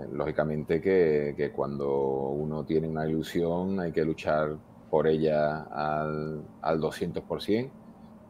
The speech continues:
que, que te puedes abrir puertas desde cualquier, desde cualquier,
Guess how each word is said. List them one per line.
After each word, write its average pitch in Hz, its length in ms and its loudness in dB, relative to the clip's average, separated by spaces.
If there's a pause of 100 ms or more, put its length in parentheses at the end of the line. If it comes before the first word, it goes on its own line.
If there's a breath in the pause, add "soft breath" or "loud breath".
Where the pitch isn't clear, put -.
(120)
que, 73 720 4 (960)
que - 60 -4
te - 140 -10
puedes 82 240 4
abrir 80 280 2
puertas 82 520 4
desde 78 280 0
cualquier, 78 760 2 (240)
desde 76 280 0
cualquier, 76 840 2